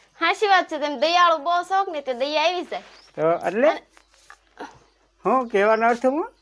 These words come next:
Speaker 1: તો તમે દયાળુ ના?
Speaker 2: યા, તો બરાબર.
Speaker 1: છે, એટલે. ભાઈ એવું ના, કામ પતી ગયું ને, એટલે આગળ કોઈ ન લાવો.
Speaker 2: તે આ હું ફ્રી-, ફ્રીજમાં પાણી મેકવા જાશો?
Speaker 1: હા, તપેલા.
Speaker 2: વાહ ભાઈ વાહ, મારી હાટુ વ્યક્તિ છે ને.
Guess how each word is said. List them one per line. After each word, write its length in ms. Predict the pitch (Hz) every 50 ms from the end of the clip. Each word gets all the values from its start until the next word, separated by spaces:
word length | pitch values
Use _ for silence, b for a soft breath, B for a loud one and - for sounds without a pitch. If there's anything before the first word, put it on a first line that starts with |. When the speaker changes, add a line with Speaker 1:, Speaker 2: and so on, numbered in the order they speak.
| _ _ _
Speaker 1:
તો 80 | 320 302
તમે 220 | 247 311 285 269
દયાળુ 420 | 262 339 370 370 370 381 403 415
ના? 200 | 392 403 508 571 - _ _ _ - - _ _ _ _ -
Speaker 2:
યા, 140 | 135 131 120
તો 420 | - _ - 151 165 180 190 208
બરાબર. 460 | 208 262 302 349 294 190 139 127 123
Speaker 1:
છે, 380 | - - - - 262 - - - _
એટલે. 360 | - - 269 269 285 240 196 b b b b b b b _
ભાઈ 100 | 277 277
એવું 320 | 302 311 330 339 359 381 403
ના, 100 | 523 523
કામ 480 | 508 - 359 349 359 370 359 320 302
પતી 280 | - 339 349 - 403 415
ગયું 220 | - 554 494 415
ને, 60 | 392
એટલે 140 | - 370 370
આગળ 260 | 359 349 330 302 311
કોઈ 280 | 311 - 349 349 330 311
ન 80 | 302 302 302 285
લાવો. 380 | 269 254 226 226 214 190 202 - - _ _ _ _ _ _ _ _ _ _ _ _ -
Speaker 2:
તે 80 | 147
આ 120 | 143 147 156
હું 220 | 185 208 190 170
ફ્રી-, 160 | - 180 185
ફ્રીજમાં 440 | 175 - 190 185 185 190 180 160 156
પાણી 220 | 170 185 202 220
મેકવા 280 | 220 220 220 220 220 208
જાશો? 300 | 185 196 180 - - 127
Speaker 1:
હા, 540 | 120 - _ - 269 285 294 311 311 302 254
તપેલા. 460 | - - _ 320 330 - - 339 330
Speaker 2:
વાહ 560 | - 170 190 214 233 247 247 240 220 185 156
ભાઈ 220 | 131 127 147 147 143
વાહ, 180 | 135 147 147
મારી 240 | 143 160 175 185 180
હાટુ 200 | 180 190 190 196
વ્યક્તિ 400 | 180 190 196 196 - - 196 196
છે 180 | 196 214 190 147
ને. 80 | 123